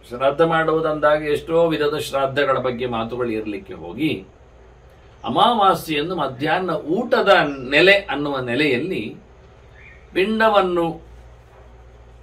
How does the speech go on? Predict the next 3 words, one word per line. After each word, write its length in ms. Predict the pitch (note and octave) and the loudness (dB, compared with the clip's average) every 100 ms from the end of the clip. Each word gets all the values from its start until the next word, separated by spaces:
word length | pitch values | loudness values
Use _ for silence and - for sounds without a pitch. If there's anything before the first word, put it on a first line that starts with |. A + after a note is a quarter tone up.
| - - - - - - - - | -20 -20 -20 -20 -20 -20 -20 -4
ದರ್ಭೆಯಲ್ಲಿ 720 | C#3+ D3 D3 D3 C#3 C#3+ B2+ - - - - - - - - | -2 2 4 4 2 -4 -8 -14 -20 -20 -20 -20 -20 -20 -12
ವಿಷ್ಣು 320 | A#2 - D3 | -12 -8 -6
ಪಾದದಲ್ಲಿ 760 | A2+ C3 C#3+ C#3 C3 C3 B2+ | 2 2 4 2 0 -2 -8